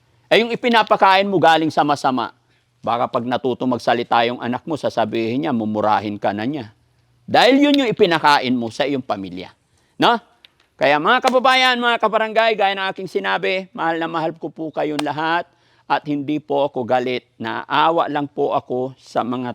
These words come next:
taong hindi lumalaban ng parehas. Dahil alam ko, darating ang panahon, pag si karma ang bu-, gumanti, mas masakit. At naawa ako sa mga kababayan natin, especially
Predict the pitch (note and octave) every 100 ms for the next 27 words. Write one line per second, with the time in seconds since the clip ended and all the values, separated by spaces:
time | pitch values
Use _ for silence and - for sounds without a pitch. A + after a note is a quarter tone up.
0 | - B2 A#2+ A#2 A#2+ A#2 A2 A#2+ A2+ A#2
1 | A2+ A2 A2 G#2+ A2+ G#2+ G#2 F#2 - _
2 | _ _ _ A#2 C#3+ - C#3+ C#3+ C#3 -
3 | C3+ C3 C#3 - - A#2 B2 B2 B2 A#2+
4 | A2 A#2+ A#2+ A2+ A2+ G2+ - _ _ _
5 | _ _ - A2 G2+ - A2+ B2 A#2+ A#2+
6 | A#2 A2 G#2+ G2 G#2+ G#2 G2+ A2+ A2+ G#2
7 | F#2+ G#2 F#2+ F#2 _ - G#2+ - G2+ F#2+
8 | G2 - F2 _ _ _ _ _ _ -
9 | A2+ C#3 C#3+ C#3+ D3 C#3+ - C#3 - C3
10 | C3 C3+ B2 A#2+ B2+ B2+ B2 B2+ C3+ A#2
11 | A#2+ A#2+ A#2+ - B2+ G#2